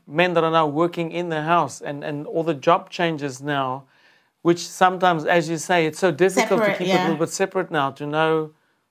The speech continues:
Speaker 1: you know, now's relationship time, now's family time, because it's all, it's all, it's, it's a different, I think some people find it really difficult nowadays to really
Speaker 2: I
Speaker 1: find
Speaker 2: think
Speaker 1: that balance.
Speaker 2: you have to, you have to set the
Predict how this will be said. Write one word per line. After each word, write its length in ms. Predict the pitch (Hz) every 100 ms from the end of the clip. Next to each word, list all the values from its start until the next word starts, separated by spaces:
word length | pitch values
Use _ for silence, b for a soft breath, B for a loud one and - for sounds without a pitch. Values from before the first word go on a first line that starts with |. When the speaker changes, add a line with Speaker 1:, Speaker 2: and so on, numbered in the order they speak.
| -
Speaker 1:
you 60 |
know, 100 | 160
now's 380 | 156 165 196 185
relationship 580 | 180 180 175 180 165 175
time, 300 | 175 175 165
now's 240 | 180 175 -
family 340 | 190 202 190
time, 240 | 180 160
because 360 | 147 151 160 151 b b b b
it's 160 | - 165
all, 320 | 175 190 175 269
it's 220 | - -
all, 260 | 190 175 - -
it's, 180 | 170 -
it's 180 | 170 -
a 60 |
different, 540 | 147 196 190 196 170 -
I 140 | 147 - _
think 160 | 196 175
some 220 | 185 185
people 200 | 196 180
find 220 | 180 170
it 140 | 156
really 160 | 151 170
difficult 580 | 151 170 170 190 170 -
nowadays 640 | 151 151 143 143 123 - _ _ _
to 140 | 156
really 160 | 165 165
Speaker 2:
I 120 | -
Speaker 1:
find 180 | 170 180
Speaker 2:
think 180 | 160 123
Speaker 1:
that 80 |
balance. 200 | 147 147 247
Speaker 2:
you 160 | 302
have 340 | 262 269 269 -
to, 80 | - - 220
you 240 | 247 311
have 340 | 302 285 - -
to 60 | 254
set 380 | - 285 254 247
the 260 | 226 196